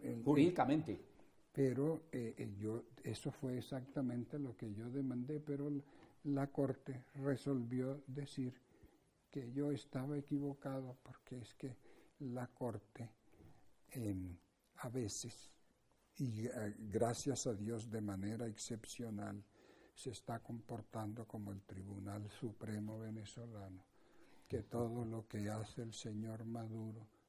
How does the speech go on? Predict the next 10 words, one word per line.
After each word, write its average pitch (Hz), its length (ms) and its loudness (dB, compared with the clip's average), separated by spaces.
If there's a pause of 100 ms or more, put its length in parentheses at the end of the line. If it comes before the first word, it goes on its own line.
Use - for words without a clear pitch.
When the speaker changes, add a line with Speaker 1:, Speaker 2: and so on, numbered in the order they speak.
Speaker 1:
le 110 140 -4
parece 110 560 -6
constitucional. 101 1300 -14 (540)
Speaker 2:
<laughs> - 480 -12 (400)
Con 113 220 6
eso 123 260 2
lo 120 160 2
ha 120 60 2
dicho 120 300 -2
todo. 113 360 0